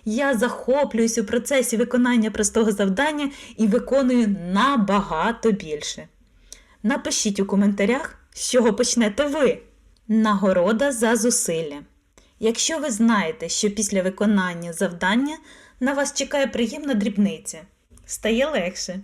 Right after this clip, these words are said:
Це може бути плитка шоколаду, перегляд улюбленого шоу чи фільму, чи навіть просто п'ять хвилин прокрутки стрічки соцмереж.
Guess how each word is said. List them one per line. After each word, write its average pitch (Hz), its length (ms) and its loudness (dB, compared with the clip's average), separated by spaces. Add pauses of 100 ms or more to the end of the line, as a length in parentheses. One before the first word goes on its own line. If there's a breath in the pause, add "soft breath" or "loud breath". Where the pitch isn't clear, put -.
(140)
Це 294 120 -4
може 302 200 -2
бути 233 200 0
плитка 277 720 -2
шоколаду, 185 800 -2 (580 loud breath)
перегляд 302 500 0
улюбленого 285 640 0
шоу 180 760 -2 (100)
чи 359 180 -2
фільму, 233 680 0 (280 loud breath)
чи 254 140 -4
навіть 294 240 -4 (260)
просто 208 500 -2
п'ять 294 500 -4
хвилин 247 640 2
прокрутки 226 560 -2
стрічки 208 460 -2
соцмереж. 202 680 -2